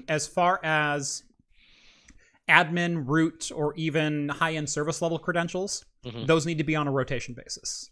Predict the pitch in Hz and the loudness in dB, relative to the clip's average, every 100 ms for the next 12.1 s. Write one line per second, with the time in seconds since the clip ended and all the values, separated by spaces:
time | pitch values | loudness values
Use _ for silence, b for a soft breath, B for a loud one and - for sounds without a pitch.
0 | - 135 123 117 117 120 127 127 127 131 | -6 0 2 0 -6 -8 -6 -6 -4 -2
1 | 127 127 123 b b b b - 127 123 | -2 -2 -4 b b b b -6 -2 -2
2 | 120 120 120 - - - _ - _ _ | -2 -6 -12 -16 -20 -20 _ -20 _ _
3 | _ - 156 147 143 139 135 123 - - | _ -4 0 0 0 0 -4 -6 -14 -20
4 | _ _ _ _ _ _ - - - - | _ _ _ _ _ _ -20 -20 -20 -18
5 | 180 190 170 - 294 240 185 170 156 143 | -2 0 0 0 0 0 2 2 0 -4
6 | - - _ _ 139 123 165 156 156 156 | -8 -10 _ _ -14 -4 -2 0 -2 0
7 | 151 151 143 135 147 147 143 151 139 135 | -2 -2 -2 -2 0 0 0 -2 -2 -2
8 | - - 147 143 - 147 135 127 127 139 | -6 -8 -2 -2 -2 -4 -2 0 0 -2
9 | 131 139 143 135 135 131 - 139 - - | -6 -4 -2 -2 -2 -2 -4 -8 -8 -2
10 | 147 139 151 143 143 143 135 147 127 123 | -2 0 0 2 2 0 -2 -6 -6 -6
11 | 117 135 135 120 120 131 151 117 110 - | -4 0 2 2 4 2 2 -2 -6 -12